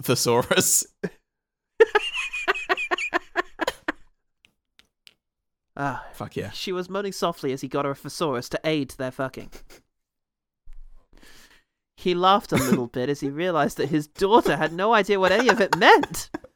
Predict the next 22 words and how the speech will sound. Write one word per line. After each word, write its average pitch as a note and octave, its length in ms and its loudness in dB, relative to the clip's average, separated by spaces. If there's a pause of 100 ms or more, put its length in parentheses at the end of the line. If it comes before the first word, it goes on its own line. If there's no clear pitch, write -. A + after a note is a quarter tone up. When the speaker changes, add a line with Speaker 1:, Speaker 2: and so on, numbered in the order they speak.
(160)
Speaker 2:
But A#3+ 120 4
she C4+ 140 -2
started - 600 0
<laughs> - 160 0
reading G4+ 220 6
out B3 160 4
loud C4+ 300 8
to C#4+ 80 8
him B3 240 0
as G#3 120 2
he A#3+ 100 -4 (180)
fucked - 420 6
her. D4 180 8 (1000)
She - 120 -6 (100)
started G4 580 4
the F#4+ 120 0 (100)
book G4 240 6
as A4+ 120 4
he G4+ 140 4
fucked A4+ 640 -6
her. F3 280 2 (2000)
Speaker 1:
Fucking, F#4 520 -2